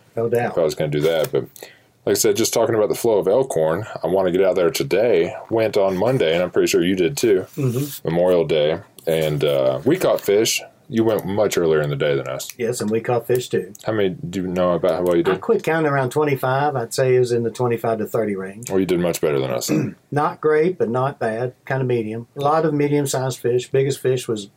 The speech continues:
Speaker 1: right at thirteen and a half or so.
Speaker 2: I'd,
Speaker 1: So
Speaker 2: I'd say by the time I got there, uh,
Speaker 1: <clears throat>
Speaker 2: two million boats had been through the creek.
Speaker 1: Yeah.
Speaker 2: <laughs> So
Speaker 1: The human traffic was out,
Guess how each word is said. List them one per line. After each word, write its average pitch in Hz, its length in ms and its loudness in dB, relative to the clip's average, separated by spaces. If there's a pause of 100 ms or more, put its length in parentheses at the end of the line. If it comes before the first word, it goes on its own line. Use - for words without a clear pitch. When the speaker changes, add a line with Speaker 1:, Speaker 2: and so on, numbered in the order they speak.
Speaker 1:
right 127 180 -2
at 117 220 -4 (380)
thirteen 139 360 0
and 120 120 0
a 113 40 0
half 123 220 -2
or 113 60 -2
so. 123 400 -4 (160)
Speaker 2:
I'd, - 20 -4
Speaker 1:
So 107 380 -4
Speaker 2:
I'd 120 100 -2
say 135 140 2
by 113 140 4
the 101 100 4
time 104 280 0
I 92 140 2
got 90 240 0
there, 90 560 0
uh, 78 400 2
Speaker 1:
<clears throat> - 60 -20
Speaker 2:
two 110 220 -2
million 98 360 0
boats 69 320 -2
had 71 140 -6
been 65 100 -4
through 69 200 -4
the 64 100 -8
creek. - 340 -4
Speaker 1:
Yeah. 117 220 -2
Speaker 2:
<laughs> 92 340 -2
So 82 540 -2 (120)
Speaker 1:
The 127 140 0
human 131 260 2
traffic 110 440 -2
was 98 180 -6
out, 95 220 -10